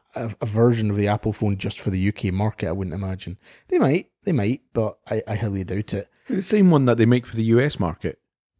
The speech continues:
Speaker 1: They could. It wouldn't be cost effective though, would it?
Speaker 2: Would it not?
Speaker 1: I don't know. Maybe it would. Maybe that's what they could do then.
Speaker 2: Well, it's designed in
Speaker 1: Um,
Speaker 2: California, manufactured in China.
Speaker 1: Yeah, so, yeah,
Speaker 2: So
Speaker 1: they could do anything really, I suppose. I mean, they could have a separate one for the U K, but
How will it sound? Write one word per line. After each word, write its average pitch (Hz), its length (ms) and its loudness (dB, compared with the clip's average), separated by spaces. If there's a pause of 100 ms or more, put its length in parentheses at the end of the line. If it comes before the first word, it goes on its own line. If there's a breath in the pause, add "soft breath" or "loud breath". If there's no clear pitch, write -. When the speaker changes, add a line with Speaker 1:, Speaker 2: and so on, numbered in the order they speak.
(440)
Speaker 1:
They 165 140 -4
could. 196 320 0
It 139 140 2
wouldn't 208 180 2
be 156 40 0
cost - 280 2
effective 160 420 0
though, 95 120 -2
would 120 180 -2
it? 202 200 -4 (360)
Speaker 2:
Would 120 160 2
it 139 60 0
not? 180 340 -2
Speaker 1:
I 233 100 -4
don't 302 160 0
know. 254 240 0 (100)
Maybe 311 240 0
it 240 100 2
would. 220 160 2
Maybe 330 160 -4
that's 320 260 0
what 240 280 -2
they 262 60 -2
could 226 240 -2
do 185 140 4
then. 107 200 6 (120)
Speaker 2:
Well, 190 140 4
it's 185 100 0
designed 214 420 4
in 233 80 4
Speaker 1:
Um, - 60 0
Speaker 2:
California, 160 640 2
manufactured 127 640 2
in 117 120 -2
China. 110 380 -2 (500)
Speaker 1:
Yeah, 220 460 -4
so, 175 300 0
yeah, 190 100 0
Speaker 2:
So 156 140 8
Speaker 1:
they 143 120 6
could 120 120 -8
do 95 240 -2
anything 92 340 -4
really, 95 220 0
I 92 40 -2
suppose. 104 480 -2
I - 20 0
mean, 120 140 2
they 139 80 2
could 165 160 2
have 117 120 4
a 107 60 0
separate 107 320 -2
one 98 140 -2
for 101 100 -10
the 95 100 -2
U 98 120 -2
K, 127 280 2
but 107 320 -2